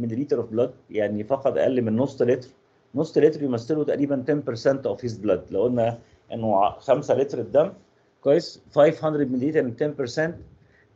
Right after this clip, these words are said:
there is no detect-، detect-، detectable physiological changes exception في الناس الالدرلي بيشنت والانيميك بيشنت.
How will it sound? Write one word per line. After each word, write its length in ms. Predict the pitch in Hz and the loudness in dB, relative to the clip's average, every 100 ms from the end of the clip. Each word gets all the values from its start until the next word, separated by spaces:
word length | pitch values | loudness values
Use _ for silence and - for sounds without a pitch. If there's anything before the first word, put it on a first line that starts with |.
| 107 | -2
there 100 | 120 | 0
is 160 | 127 | 0
no 400 | 127 151 185 185 - 127 123 | 2 4 4 2 -4 -2 2
detect-، 360 | 120 165 - - | 4 2 0 -2
detect-، 500 | 120 120 175 - 175 - 113 | 0 2 2 2 0 0 -2
detectable 600 | 127 160 165 170 160 175 170 - | 0 0 0 -2 -2 -2 -6 -12
physiological 680 | 139 - 127 147 147 156 127 120 - | -12 -2 2 4 2 0 -4 -4 -6
changes 480 | 117 92 87 - _ _ _ _ _ _ _ _ _ - | -4 -4 -10 -18 _ _ _ _ _ _ _ _ _ -8
exception 600 | - - 196 196 - 87 76 _ _ _ _ | -8 0 2 2 -4 -10 -12 _ _ _ _
في 60 | - | -4
الناس 360 | 120 147 165 | 2 2 2
الالدرلي 640 | 160 - 147 147 131 117 120 | 0 0 0 2 2 0 0
بيشنت 380 | 120 127 123 120 | 2 0 0 -4
والانيميك 460 | - 110 110 104 - | -2 -2 -2 -4 -8
بيشنت. 240 | 95 - | -12 -14